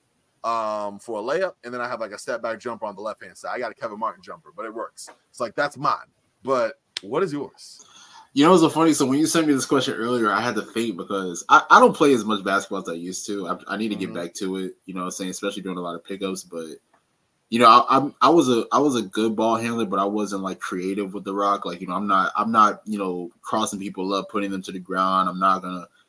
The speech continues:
Speaker 2: you know, go in between the legs, this and this and that, like, multiple times. So, I mean, that,
Speaker 1: Yeah.
Speaker 2: that wasn't necessarily my style, but
Speaker 1: You get where you need to go.
Speaker 2: Exactly.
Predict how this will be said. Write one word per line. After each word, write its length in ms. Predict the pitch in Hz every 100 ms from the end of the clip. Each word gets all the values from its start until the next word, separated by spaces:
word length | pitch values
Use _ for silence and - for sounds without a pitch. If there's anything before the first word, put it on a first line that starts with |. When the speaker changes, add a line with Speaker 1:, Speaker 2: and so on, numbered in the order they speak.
| _
Speaker 2:
you 100 | -
know, 120 | 98
go 160 | 92 104
in 80 | 101
between 260 | 98 107 104
the 60 |
legs, 360 | 95 95 95 -
this 180 | 101 98
and 120 | 92
this 120 | 92
and 80 | 98
that, 60 | 95
like, 100 | 87
multiple 320 | 98 - 92
times. 300 | 98 98 95
So, 100 | 92
I 60 |
mean, 100 | 101
that, 160 | 104 127
Speaker 1:
Yeah. 80 | 165
Speaker 2:
that 160 | 127
wasn't 280 | 131 143 123
necessarily 360 | 120 113 120 104
my 160 | 92
style, 640 | 95 - 104 98 113 101 - _ _ _ _ _
but 280 | 107 98 87
Speaker 1:
You 80 |
get 160 | 165 180
where 80 | 156
you 60 |
need 120 | 147 127
to 80 |
go. 180 | 107 95 107
Speaker 2:
Exactly. 640 | 104 107 98 92 80 73